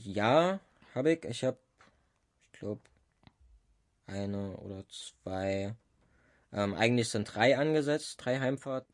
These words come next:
Ja, eine, die übers Wochenende geht, eine, die so halb übers Wochenende geht und eine, die unter der Woche stattfindet. Äh, ich glaub, die erste findet komplett unter der Woche statt und die letzte dann übers Wochenende, um halt quasi so ein Stückchen wieder an das Leben draußen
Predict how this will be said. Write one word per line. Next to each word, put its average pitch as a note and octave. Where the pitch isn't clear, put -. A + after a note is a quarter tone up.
Ja, A2
eine, A#2+
die A2+
übers A2+
Wochenende E3
geht, C#3+
eine, A2+
die G#2+
so G2
halb C3
übers C#3+
Wochenende C3
geht A#2
und G#2+
eine, G#2+
die G#2
unter C#3+
der D3+
Woche D3+
stattfindet. D#3
Äh, A2
ich A2+
glaub, A#2
die A2+
erste C#3
findet B2+
komplett B2
unter D#3
der D#3
Woche D3
statt C3+
und A2+
die A2
letzte A2
dann G2+
übers G2
Wochenende, D#3+
um A2
halt G2+
quasi G2
so F#2+
ein F2+
Stückchen B2
wieder A2
an G#2+
das G#2+
Leben A2
draußen G#2